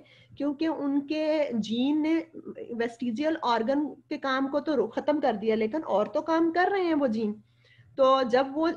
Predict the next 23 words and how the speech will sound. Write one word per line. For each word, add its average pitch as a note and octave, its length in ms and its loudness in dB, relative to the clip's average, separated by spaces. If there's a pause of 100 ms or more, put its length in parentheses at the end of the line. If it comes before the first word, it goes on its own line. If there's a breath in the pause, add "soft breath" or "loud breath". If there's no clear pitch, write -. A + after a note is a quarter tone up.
वो C4+ 200 -2
काम E4 280 4
भी F4 100 8
खत्म C4+ 380 0
छोड़ B3+ 280 4
देंगे, C#4+ 280 2
वो D4 120 4
जीन B3+ 260 2
खत्म D4+ 280 0
हो B3 100 2
जाएंगे, A3+ 400 0 (320 loud breath)
तो C4+ 60 -2
तब C#4+ 260 0
हम C4+ 240 2
कहेंगे B3 380 0
कि A#3+ 100 -4
वो A3+ 140 -2
vestigial G#3+ 640 -2
organ G3+ 380 -4
भी A#3 100 -4
खत्म G#3 280 -6
हो G3 120 -6
जाएंगे। F#3+ 380 -4